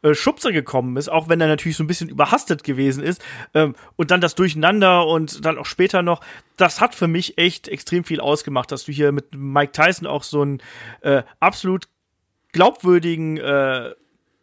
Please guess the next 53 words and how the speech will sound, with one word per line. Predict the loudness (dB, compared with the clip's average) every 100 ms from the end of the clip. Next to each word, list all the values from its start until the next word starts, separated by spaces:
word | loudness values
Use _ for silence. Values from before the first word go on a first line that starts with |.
| _
ich | _
sag's | -2 -2
jetzt | -4
mal | -4
ganz | -2 -6
blöd, | -6 -8
Schlägertypen, | 2 4 4 4 0 -6 -6 -4
so | -2
einen | -2
Streetfighter | -2 -4 -2 2 2 2
da | -2
irgendwo | -2 -4 -2
gehabt | -2 -2 -2
hast | -6
und | -2
dann | -2
auch | -4
Steve | -10 -10 -4
Austin, | -4 -4 -8 -12 -16 -20 -2
der | -2
dem, | 0 -2 -2 -6 -18 -10
ob, | -10 -10 _ _
wir | -10 -4
sprechen | 2 2 2
hier | 0
von | 0 2
Boxen | 0 0 -4 -2
gegen | -2 2
Wrestling. | 2 2 0 -2 -2
Also | 0
normalerweise | 2 2 2 2
soll's | -2 -2 -4
ja |
so | -4 -2
sein, | -2 -2
dass | -2 0
wenn | -2 -4 -10
die | 0
beiden | 2 2
gegeneinander | 0 2 2 0
antreten | -4 -6 -6 -6
würden, | -4 -2 -2 -8 -20 -20 _
dann | -2 -2 _
würde | 2 4 6
wahrscheinlich | 4 4 2 2 2
ein | 2 2
Steve | 0 -4 -2
Austin | 0 0 -2
relativ | 0 2 2 -2
schnell | -4 -6
zu | -6
Boden | -4 -4 -4
gehen. | -6